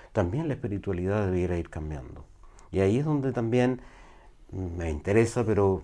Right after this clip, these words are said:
soy un poco reservado, as-, eh, cuando alguien dice,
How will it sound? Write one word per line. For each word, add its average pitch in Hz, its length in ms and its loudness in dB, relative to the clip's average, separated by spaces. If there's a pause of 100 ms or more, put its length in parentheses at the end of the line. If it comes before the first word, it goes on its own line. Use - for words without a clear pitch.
soy 101 180 -2
un 95 100 0
poco 101 200 -2
reservado, 98 680 0
as-, - 360 -10
eh, 80 520 -8 (140)
cuando 87 340 -2
alguien 104 300 0
dice, 98 420 -4